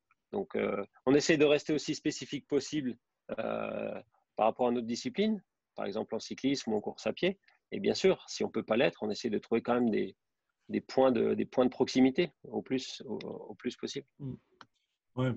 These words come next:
Speaker 2: puis, ben, est-ce que quelqu'un veut rajouter quelque chose à ça ? Parce que sinon, moi, ce que, ce que ça, ce que ça me, me, me fait penser, en fait, c'est qu'à partir du moment donc, que,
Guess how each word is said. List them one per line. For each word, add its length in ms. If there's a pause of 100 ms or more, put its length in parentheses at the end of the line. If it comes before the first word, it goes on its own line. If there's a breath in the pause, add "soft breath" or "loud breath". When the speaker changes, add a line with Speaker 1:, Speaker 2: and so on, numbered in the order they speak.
Speaker 2:
puis, 240
ben, 160 (520)
est-ce 160
que 80
quelqu'un 320
veut 100
rajouter 300
quelque 120
chose 100
à 100
ça ? 280
Parce 140
que 100
sinon, 380
moi, 120
ce 80
que, 320
ce 80
que 120
ça, 480
ce 80
que 100
ça 160
me, 1160
me, 240
me 160
fait 140
penser, 400
en 100
fait, 140
c'est 120
qu'à 120
partir 280
du 120
moment 320
donc, 240
que, 260